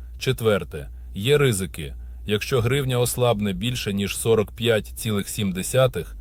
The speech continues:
витрати на імпорт, борги й оборону зростуть. Якщо зміцниться, бюджет матиме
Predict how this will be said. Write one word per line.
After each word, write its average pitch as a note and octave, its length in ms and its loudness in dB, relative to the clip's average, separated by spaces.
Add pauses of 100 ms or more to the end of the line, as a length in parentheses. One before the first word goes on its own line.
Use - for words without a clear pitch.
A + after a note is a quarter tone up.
(180)
витрати G#2+ 440 2
на F#2+ 100 0
імпорт, A#2 500 0 (260)
борги G#2 340 2
й A2+ 220 0
оборону G#2+ 480 2
зростуть. F#2+ 640 -4 (580)
Якщо G#2+ 340 2
зміцниться, A#2+ 680 2
бюджет G2+ 440 2
матиме G#2 480 0